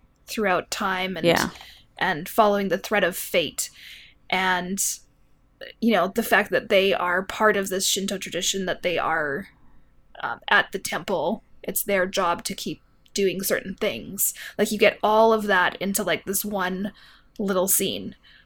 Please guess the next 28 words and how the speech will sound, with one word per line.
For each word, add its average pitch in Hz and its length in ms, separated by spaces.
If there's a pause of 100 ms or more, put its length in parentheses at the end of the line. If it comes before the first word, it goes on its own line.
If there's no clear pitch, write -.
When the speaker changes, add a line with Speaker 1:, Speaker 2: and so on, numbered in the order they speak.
(320)
Speaker 1:
And 196 260
so 247 400
many 233 240
of 214 120
the 214 60
scenes 208 340
in 202 80
the 180 60
movie 196 300
are 165 80
like 156 280
that. 127 280
There's - 400
not 220 220
just - 180
one 185 160
thing 214 180
happening, 247 460
Speaker 2:
Mm-hmm. 185 400 (760)
Speaker 1:
but 233 160
a 226 60
lot 220 180
of 202 60
different 214 300
things 226 240
that 185 120
are 170 80
building, 202 560